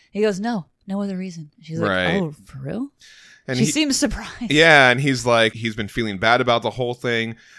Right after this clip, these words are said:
Speaker 2: But then right here at the bottom, he says, "Nothing I could be sure about, but what you just said, now I know I was." And then it cuts off. And so this brings me back to what you were talking about earlier, Matt, too, with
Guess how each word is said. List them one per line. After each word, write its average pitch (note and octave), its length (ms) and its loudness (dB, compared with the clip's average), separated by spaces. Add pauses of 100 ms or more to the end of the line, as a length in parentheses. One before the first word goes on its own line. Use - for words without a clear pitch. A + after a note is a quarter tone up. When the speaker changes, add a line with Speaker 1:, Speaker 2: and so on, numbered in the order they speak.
Speaker 2:
But C#3+ 100 -4
then E3 280 -2
right D#3 200 2
here F3+ 120 0
at D3+ 80 -4
the C3 80 -4
bottom, B2 340 0
he B2 140 -4
says, G#2+ 440 -2 (280)
"Nothing D#3 180 2
I D3 80 4
could C#3 180 -4
be B2+ 120 -2
sure B2+ 320 0
about, F#2 500 -2 (220)
but C3 100 0
what D3 220 0
you D#3+ 60 -10
just C#3+ 260 0
said, G#2 520 2 (300)
now C#3+ 260 2
I C#3 140 4
know C3+ 240 2
I G#2+ 140 2
was." D#2+ 680 -2
And A#2 120 -4
then A2+ 80 -6
it A2+ 100 -6
cuts B2+ 340 -2
off. D2+ 540 -6 (420)
And C3 160 -2
so C3+ 360 6
this E3 240 0
brings E3 220 -4
me C3 100 -2
back A#2+ 220 4
to B2 100 -8
what A2+ 100 -6
you A2+ 60 -2
were G#2 40 -2
talking A2 220 -4
about G2+ 240 0
earlier, G#2+ 340 2
Matt, G2 360 -4
too, G#2+ 320 -2
with G2 340 0